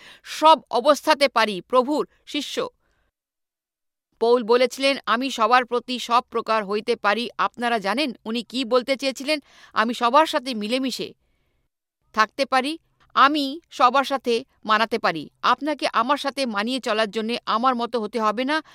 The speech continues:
আমি যা পছন্দ করি, আপনাকেও তাই পছন্দ করতে হবে না, কারণ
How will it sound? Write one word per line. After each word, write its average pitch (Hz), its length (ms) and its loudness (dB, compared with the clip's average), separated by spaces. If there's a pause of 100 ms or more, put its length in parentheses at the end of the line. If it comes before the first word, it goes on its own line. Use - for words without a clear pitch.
(120)
আমি 302 300 0
যা 220 160 0
পছন্দ 247 380 -4
করি, 254 300 0
আপনাকেও 262 460 -2
তাই 196 240 -4 (380)
পছন্দ 233 320 -2
করতে 208 260 -6
হবে 202 280 -2
না, 294 140 -2
কারণ 220 320 -2